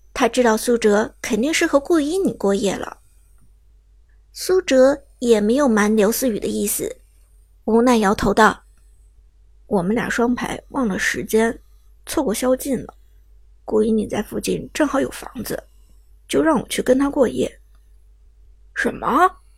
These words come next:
刘思雨眼珠子都瞪直了。“你和顾依你过夜了？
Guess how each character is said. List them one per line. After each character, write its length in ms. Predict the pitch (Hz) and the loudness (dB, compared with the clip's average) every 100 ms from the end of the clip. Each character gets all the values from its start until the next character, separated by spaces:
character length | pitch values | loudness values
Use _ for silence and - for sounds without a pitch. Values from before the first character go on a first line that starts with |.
| _ _ - _ - | _ _ -20 _ 0
刘 240 | 254 302 | 4 4
思 240 | - 370 | 2 0
雨 260 | 269 233 - - | 2 0 -6 -8
眼 280 | 240 214 - | -2 -2 -2
珠 160 | - 349 | 0 2
子 140 | 370 254 | 4 6
都 120 | 226 | 6
瞪 220 | 226 214 | 6 2
直 220 | - 208 | 0 2
了。 240 | 220 - - _ _ _ _ _ _ _ _ - | 2 2 -6 _ _ _ _ _ _ _ _ -2
“你 160 | 277 - | -2 -2
和 160 | - | -4
顾 180 | - 392 | 2 6
依 140 | 403 415 | 6 6
你 140 | 285 | 2
过 220 | - 311 381 | 0 2 6
夜 280 | 440 453 | 8 8
了？ 280 | 294 - - | 6 -6 -12